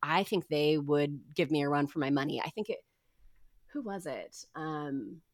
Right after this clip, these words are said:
I think I was watching, like, a documentary or some, of something, just someone who was very good verbally, and I was like, "I wouldn't wanna get it to, into it with them."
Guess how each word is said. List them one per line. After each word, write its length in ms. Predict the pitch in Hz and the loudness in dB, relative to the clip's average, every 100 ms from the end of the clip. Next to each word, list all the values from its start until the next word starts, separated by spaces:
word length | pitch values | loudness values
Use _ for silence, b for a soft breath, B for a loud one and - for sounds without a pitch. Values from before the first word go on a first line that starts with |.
| _ _ _ - | _ _ _ -10
I 40 | 202 | -4
think 160 | 339 | 0
I 60 | 262 | 0
was 140 | 226 | 4
watching, 240 | 226 226 202 | 4 6 4
like, 140 | 180 | 2
a 40 | |
documentary 680 | 156 156 - 151 151 175 160 | 2 0 2 4 4 2 2
or 60 | 160 | 2
some, 260 | - 156 - _ | 2 0 0 _
of 100 | 160 | -2
something, 380 | - 160 156 151 | 2 2 2 2
just 160 | 180 - | 4 4
someone 200 | 220 202 | 4 4
who 120 | 175 | 4
was 120 | 160 | 2
very 440 | 143 160 156 156 | 4 6 8 8
good 180 | 143 143 | 6 2
verbally, 480 | 127 135 131 104 90 | 2 -2 -2 -2 -2
and 140 | 80 143 | -2 -2
I 80 | |
was 140 | 127 135 | -2 -2
like, 200 | 123 - | -4 -4
"I 160 | 139 147 | -2 0
wouldn't 200 | 196 247 | 2 2
wanna 160 | 254 262 | 2 0
get 120 | 277 | -2
it 100 | - | -4
to, 100 | - - - | -8 -8 2
into 220 | 269 - | 4 4
it 40 | - | -2
with 100 | 151 | -2
them." 300 | 143 131 | -2 -4